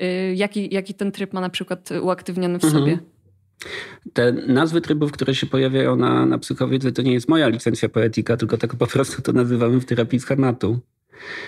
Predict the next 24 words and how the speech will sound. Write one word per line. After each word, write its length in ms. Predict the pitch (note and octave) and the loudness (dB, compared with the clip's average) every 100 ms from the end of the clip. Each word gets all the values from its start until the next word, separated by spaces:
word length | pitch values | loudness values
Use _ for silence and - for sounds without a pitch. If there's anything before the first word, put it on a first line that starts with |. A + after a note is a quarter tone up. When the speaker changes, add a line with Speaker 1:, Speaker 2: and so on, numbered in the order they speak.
| - _ | -16 _
Speaker 2:
Mm, 500 | - A2 A2+ A#2 A2+ - _ _ _ | -2 2 4 4 2 -2 _ _ _
w 220 | - - _ _ - | -20 -20 _ _ -10
przypadku 600 | - B2+ C#3 C#3+ - D3+ | -4 -2 0 0 0 -4
schematów 540 | - C#3+ C3+ C3+ A#2+ | 0 2 2 0 -2
wysokich, 600 | B2 - C#3 - A#2 - | -2 -2 -4 -2 -4 -2
e, 500 | A2 A#2 A#2 A#2 A2+ | 0 2 2 2 0
standardów 800 | - C3 A#2+ A2+ A2+ A#2 A2 - | -2 -2 0 0 0 -2 -4 -4
bardzo 380 | B2 D3 C3 A#2+ | 0 0 0 -2
częstym 460 | - A#2+ - B2 | 0 -2 0 -2
trybem 460 | - A#2+ A#2 A#2 A#2 | 0 -4 0 0 2
radzenia 440 | A2+ A2+ B2+ B2+ | 0 0 0 0
sobie 300 | A#2+ A2 A2 A2 | 0 -2 0 2
i 80 | |
obrony 440 | G#2+ A2+ A2+ B2+ B2 | 0 0 0 2 2
jest 200 | A#2 - | 0 -4
tryb, 200 | B2+ G#2+ | -4 -4
który 240 | - A2+ A2 | -4 -4 -4
w 340 | - - - - | -6 -18 -16 -6
terapii 300 | A#2+ A#2 A#2 | -4 -2 -2
schematu 400 | A#2 A#2+ A#2 A#2+ | 0 0 0 0
nazywamy 540 | A#2+ A2 A2+ A2+ A#2 | 0 0 -2 0 0
trybem 300 | A2 G#2+ G#2+ | -2 -4 -2
perfekcjonistycznego 1080 | G#2+ G#2 A2 - A#2+ A2+ - - A2+ A2 A2 | -2 -4 -6 -2 0 0 -2 -4 -2 0 0
kontrolera. 640 | G#2+ - G#2+ G#2+ F#2 A2 | -2 0 0 0 0 -4